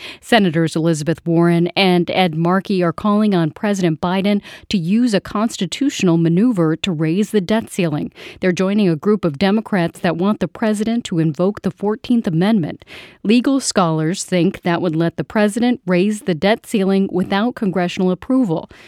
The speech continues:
Biden is in talks with Republicans to raise the ceiling and avoid default, but the G O P is asking for major budget cuts.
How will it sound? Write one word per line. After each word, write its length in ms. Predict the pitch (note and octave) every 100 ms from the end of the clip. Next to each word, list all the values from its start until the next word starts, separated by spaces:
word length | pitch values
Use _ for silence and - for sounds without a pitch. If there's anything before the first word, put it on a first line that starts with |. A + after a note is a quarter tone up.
| - -
Biden 560 | F#3 F3+ F3 E3+ F3+ -
is 260 | G3 F3
in 180 | F3+ F3+
talks 380 | F3+ G#3 G3+ -
with 160 | E3+
Republicans 640 | E3 D#3+ F3 D#3+ F3 F3+ -
to 80 | F#3
raise 380 | F3+ G#3 G#3+
the 120 | - D#3
ceiling 440 | - F3 F3 F3
and 240 | F3+ F#3+ E3
avoid 400 | C#3 F3 G3+ D#3+
default, 560 | D#3+ - G#3+ F#3+ E3 - - -
but 140 | F3+ -
the 60 |
G 240 | C#3 F#3 G3+
O 120 | D3+
P 300 | - A3+ F#3
is 140 | C#3+
asking 360 | F#3 G3 - G3+
for 140 | G3
major 320 | E3+ D#3 G#3
budget 360 | F3+ G#3 - -
cuts. 380 | F3+ F#3+ -